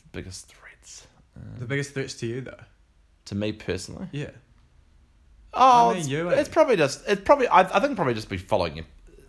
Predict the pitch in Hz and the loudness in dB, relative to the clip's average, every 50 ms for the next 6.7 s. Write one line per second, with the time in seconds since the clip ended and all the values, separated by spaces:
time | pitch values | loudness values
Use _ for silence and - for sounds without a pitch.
0 | - - - - - - - 101 95 92 - 104 90 85 71 76 - - 52 78 | -20 -20 -20 -16 -14 -4 -4 -2 -2 -2 -6 -8 -8 -8 -10 -10 -12 -12 -12 -12
1 | 87 90 - - - - - - 139 135 117 110 185 208 226 247 262 262 240 254 | -14 -14 -16 -20 -20 -20 -10 -6 -4 -2 2 4 6 6 6 4 2 2 2 2
2 | 247 240 240 240 226 208 214 214 208 185 139 139 170 156 139 135 131 120 110 104 | 2 2 2 2 2 2 2 2 2 2 2 2 0 0 0 0 -2 -4 -6 -6
3 | 120 127 147 147 135 123 123 110 104 95 - - 107 104 98 95 98 95 92 - | -2 0 0 0 2 0 -2 -2 -4 -4 0 2 2 2 2 0 -2 -4 -8 -12
4 | _ _ _ _ 131 123 107 92 92 - 120 107 90 80 - 92 90 87 85 80 | _ _ _ _ -6 -4 -4 -4 -2 0 0 0 0 -4 -6 -6 -6 -6 -8 -12
5 | 78 - - 58 67 - 101 101 95 87 82 85 92 87 82 82 80 - - 98 | -14 -14 -12 -12 -12 -10 -6 -4 -4 -4 -4 -6 -8 -8 -10 -10 -12 -14 -14 -12
6 | 107 101 90 87 107 131 180 - _ _ - 127 117 113 | -10 -8 -8 -6 -8 -8 -10 -12 _ _ -12 -10 -10 -10